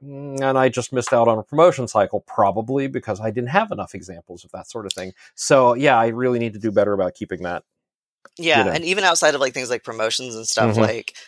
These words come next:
Speaker 2: to bring back, like, knowledge management, like,
Speaker 1: Mm-hmm.
Speaker 2: capturing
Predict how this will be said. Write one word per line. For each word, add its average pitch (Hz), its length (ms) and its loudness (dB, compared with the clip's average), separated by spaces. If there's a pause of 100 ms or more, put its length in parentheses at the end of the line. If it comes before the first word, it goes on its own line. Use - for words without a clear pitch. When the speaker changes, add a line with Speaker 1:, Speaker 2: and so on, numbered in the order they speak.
(120)
Speaker 2:
to 120 320 2 (180)
bring 123 280 -2
back, 110 300 2
like, 110 260 -2
knowledge 110 380 -6
management, 101 400 -10
like, 104 140 -8 (140)
Speaker 1:
Mm-hmm. 127 260 2
Speaker 2:
capturing 104 480 -8